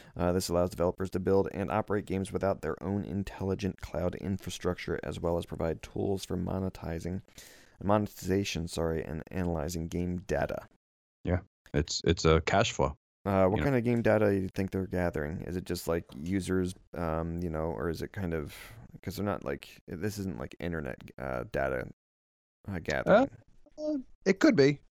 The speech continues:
Speaker 2: I mean, it could be all kinds of da-, data's juicy. I mean, data's, people pay big money for data
Speaker 1: Yeah, of
Speaker 2: 'cause they
Speaker 1: course they
Speaker 2: wanna,
Speaker 1: do.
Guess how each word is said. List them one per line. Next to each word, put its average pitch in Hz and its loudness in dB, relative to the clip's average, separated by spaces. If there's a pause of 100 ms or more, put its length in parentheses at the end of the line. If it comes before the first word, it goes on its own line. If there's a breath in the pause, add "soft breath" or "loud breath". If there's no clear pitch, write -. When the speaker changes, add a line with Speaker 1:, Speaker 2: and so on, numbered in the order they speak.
Speaker 2:
I 135 4
mean, 156 8
it 160 4
could 165 4
be 151 8
all 147 8
kinds 135 0
of 101 0 (340)
da-, 101 -2
data's 113 2 (240)
juicy. 110 -2 (220)
I 78 -10
mean, 71 -4
data's, 90 4 (420 soft breath)
people 113 2
pay 95 2
big 85 2
money 98 2
for 110 0
data 71 2
Speaker 1:
Yeah, 87 0
of - -4
Speaker 2:
'cause 90 0
they 95 8
Speaker 1:
course 95 10
they - 10
Speaker 2:
wanna, 95 6
Speaker 1:
do. - -18